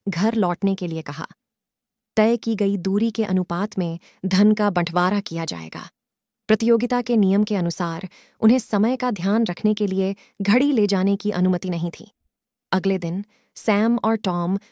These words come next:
घूमने निकले। वह काफी धूप वाला दिन था। सैम धीरे-धीरे और स्थिर रूप से चला,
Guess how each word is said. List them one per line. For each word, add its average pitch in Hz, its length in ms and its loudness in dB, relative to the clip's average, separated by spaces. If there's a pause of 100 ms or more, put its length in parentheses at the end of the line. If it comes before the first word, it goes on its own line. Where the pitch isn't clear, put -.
(140)
घूमने 202 420 4
निकले। - 340 -10 (600)
वह 202 120 2
काफी 202 420 -4
धूप 220 460 -4
वाला 170 220 -4
दिन 160 200 -6
था। - 200 -16 (520)
सैम 202 380 0
धीरे-धीरे 208 1000 0
और 208 280 0
स्थिर 214 340 -4
रूप 202 220 -2
से - 140 -6
चला, 170 320 -6